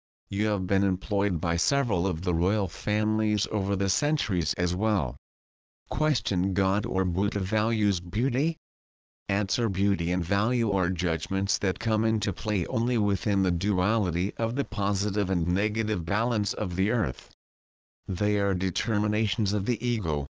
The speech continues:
where everything is evaluated, classified and judged, so that one can see how they are valued among all others.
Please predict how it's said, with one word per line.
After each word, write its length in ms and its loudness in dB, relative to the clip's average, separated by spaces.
where 260 0
everything 520 0
is 160 0
evaluated, 840 0
classified 840 0
and 220 2
judged, 600 -2
so 240 0
that 240 0
one 340 2
can 240 0
see 280 -2
how 240 0
they 180 2
are 140 2
valued 560 0
among 380 2
all 300 2
others. 500 -2